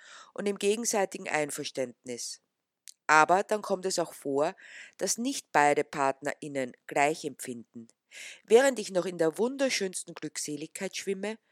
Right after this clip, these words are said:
hast du dich innerlich bereits verabschiedet. Vielleicht hätte ich es sehen können, wenn ich es denn sehen hätte wollen. Aber wer will das schon? Bis du es offen aussprichst oder einfach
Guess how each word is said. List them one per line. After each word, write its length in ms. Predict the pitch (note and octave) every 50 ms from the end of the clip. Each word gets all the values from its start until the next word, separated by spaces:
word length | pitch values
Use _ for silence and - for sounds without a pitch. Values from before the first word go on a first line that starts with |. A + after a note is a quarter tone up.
| _ _ _ _ -
hast 260 | C#3+ D#3 - - -
du 120 | E3 E3
dich 240 | E3+ G3+ G#3 - -
innerlich 440 | - F3 F3 F3+ F3+ F#3 F#3+ - -
bereits 340 | - F3+ E3+ E3 E3 - -
verabschiedet. 800 | - - - - - - - - - C#3 B2+ A#2+ A#2 _ - - _ _ _ _ _ _ _ _ _ - - - - - -
Vielleicht 580 | - - A3+ G#3 F#3 E3+ F3+ A3+ A#3+ - - - _ _ _
hätte 220 | - F#3+ F3+ - F#3+
ich 100 | - A3
es 200 | G#3 - - -
sehen 260 | G3+ G3 F#3+ F3 D#3+
können, 480 | - - C#3+ B2 B2+ B2 A#2+ B2 - _ _ _ _ _ _ _ _ _ _ _ _ _ -
wenn 180 | D#3 E3+ F3
ich 140 | E3+ - -
es 180 | C3 D3+ - -
denn 160 | D#3 C#3+ C#3
sehen 320 | - - D#3+ D3 C#3+ C3+
hätte 380 | C3+ C#3+ C3 - - C#3 A#2+ A#2
wollen. 420 | C3 C#3+ D#3 C#3 A#2 A2 A2 _ _ _ _ _ _ _ _ _ _ _ _ _ _ _ _ _
Aber 420 | - C#3+ C#3+ - C3+ B2+ A#2 - _ _ _ _ _
wer 180 | - B2+ B2 A#2
will 140 | D3 D3+ E3
das 240 | E3 C#3 - - -
schon? 320 | - - A#2 A#2 A#2+ _ _ _ _ _ _ _ _ _ _ _ _ _ _ _ _ _ _ _ _ _ _ _ _ _ _ _ _ _ _ _ _ _ _ _ _ _ _ _ _ _ _ _
Bis 200 | - A#3+ B3+ -
du 100 | - G#3+
es 160 | F#3+ F#3 - -
offen 300 | F3 G3+ - - A3 -
aussprichst 880 | - - D3 E3 F#3 - - - - - G#3+ G#3+ - - - - -
oder 220 | - C4 F3 - -
einfach 400 | D3+ D#3 E3 - - F3+ -